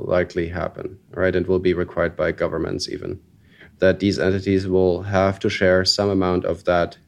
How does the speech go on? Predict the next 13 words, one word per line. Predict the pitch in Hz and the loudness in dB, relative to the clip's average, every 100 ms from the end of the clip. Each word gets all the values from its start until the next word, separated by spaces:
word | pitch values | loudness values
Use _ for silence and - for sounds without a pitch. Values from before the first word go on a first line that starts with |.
| _ _ _ - | _ _ _ -2
wealth | 95 87 98 - | 2 2 0 -2
that | 95 | 0
is | 90 - | 0 0
generated | 90 87 87 87 95 - | 0 0 0 0 -2 0
with | 92 90 - - _ | 2 2 -2 -16 _
the | 85 | -4
broader | 85 85 80 | 0 0 0
society. | - - 50 50 - 92 _ _ _ _ _ | -4 -4 -4 -4 -6 -12 _ _ _ _ _
I'm | 101 101 | 2 4
not | 98 - - _ - | 4 2 -6 _ -6
that | - 98 | 0 2
naive | 92 87 98 92 | 4 4 4 2
and | 90 78 - | 0 -2 -4